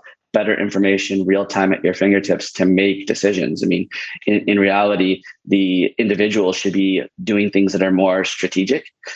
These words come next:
and things that can be, you know, computed through technology should be, you know, handled through technology. So the answer is both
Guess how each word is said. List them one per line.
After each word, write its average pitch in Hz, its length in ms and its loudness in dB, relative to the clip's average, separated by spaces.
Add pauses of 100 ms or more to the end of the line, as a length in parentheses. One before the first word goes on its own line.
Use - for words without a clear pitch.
(160)
and 101 540 2
things 107 240 2
that 95 160 -2
can 98 100 2
be, 92 460 2
you 92 80 -2
know, 85 80 0
computed 101 500 0
through 98 340 2
technology 95 840 -2
should 98 180 -2
be, 92 300 0 (260)
you 101 80 2
know, 95 60 2
handled 95 320 0
through 87 100 -4
technology. 90 540 0
So 101 120 -2
the 107 160 2
answer 107 200 -2
is 95 80 -4
both 90 320 0